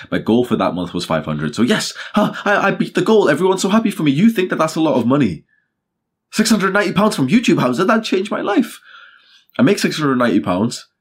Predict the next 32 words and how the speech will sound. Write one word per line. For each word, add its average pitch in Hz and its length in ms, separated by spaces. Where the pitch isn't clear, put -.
A 110 80
week 110 240
later, 113 320
some 117 180
guy 110 200
buys 104 320
my 110 80
coaching 104 420
for, 104 100
like, 87 120
thir-, - 380
like, 90 240
eighty 123 260
pounds 131 320
for 117 100
the 117 100
month, 113 300
something 120 300
like 113 140
that. 131 160
So 107 100
I 98 40
was 98 180
working 101 280
for, - 80
like, 90 120
ten 98 160
pounds 92 300
per, 90 400
per 87 260
hour, 87 220
something 87 480